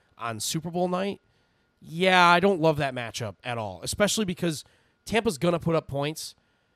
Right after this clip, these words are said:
and how good is Dak gonna look? That's gonna affect Zeke too. Like, if Z-, if Dak doesn't come out and look incredible,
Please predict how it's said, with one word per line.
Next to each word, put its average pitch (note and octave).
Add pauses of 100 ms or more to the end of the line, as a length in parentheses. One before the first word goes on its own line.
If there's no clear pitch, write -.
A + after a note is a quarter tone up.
(260)
and D#3 (840)
how G3
good A3
is D3+
Dak D3
gonna D3+
look? B2 (200)
That's F3+
gonna F#3+
affect D3
Zeke C#3
too. G#2+
Like, G#2+
if B2
Z-, A#2
if C#3
Dak F#3
doesn't F#3+
come F3
out E3
and C3+
look C#3+
incredible, D3+